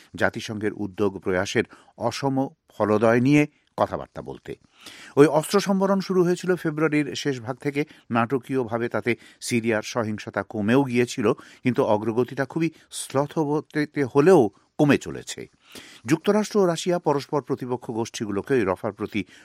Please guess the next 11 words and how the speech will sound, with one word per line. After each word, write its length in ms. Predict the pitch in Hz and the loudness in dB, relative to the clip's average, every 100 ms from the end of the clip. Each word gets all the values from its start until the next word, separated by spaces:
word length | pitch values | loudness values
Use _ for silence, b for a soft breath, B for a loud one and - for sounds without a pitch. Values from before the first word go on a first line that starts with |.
| B | B
সমর্থন 520 | - 143 147 - 101 | -2 -2 -2 -6 -6
প্রদান 320 | 104 104 101 | -4 -4 -4
বিষয়ে 300 | 92 - 98 | -6 -2 -2
সম্মত 440 | 90 101 90 98 120 | -2 -6 -6 -4 -2
করাতে 440 | 113 131 139 110 B B B | 2 2 2 -2 B B B
নিজেদের 420 | 107 104 101 98 | -4 -2 0 0
প্রভাব 480 | - 131 113 123 92 - _ _ - | -2 -4 0 0 0 -6 _ _ 0
কাজে 220 | 104 95 | 0 0
লাগানোর 300 | 82 85 78 | -4 -6 -10
চেষ্টা 260 | - 92 113 | -10 -6 -4
করছে 320 | 156 160 135 | -4 0 -2